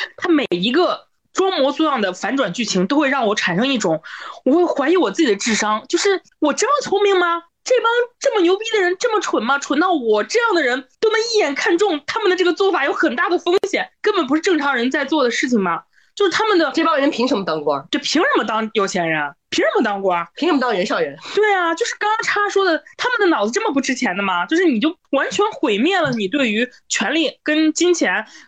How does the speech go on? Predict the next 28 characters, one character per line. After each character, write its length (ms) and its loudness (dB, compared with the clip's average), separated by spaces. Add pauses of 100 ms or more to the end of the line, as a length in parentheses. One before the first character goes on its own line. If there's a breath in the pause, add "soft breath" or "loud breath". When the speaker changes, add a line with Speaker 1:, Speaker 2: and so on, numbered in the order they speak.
Speaker 1:
勾 180 2
结， 300 0
然 140 0
后 80 0
保 160 -4
护 120 0
伞 200 -4
的 40 -2
想 220 -4
象。 240 -4 (280)
Speaker 2:
我 260 4
虽 160 0
然 160 2 (100)
无 80 2
法 160 -2
想 240 -6
象 400 -6
王 240 0
健 300 0
林 160 -2
到 180 0
底 160 -4
是 100 -2
怎 200 -4
么 100 -2
赚 320 -2
的 140 2
钱， 500 -2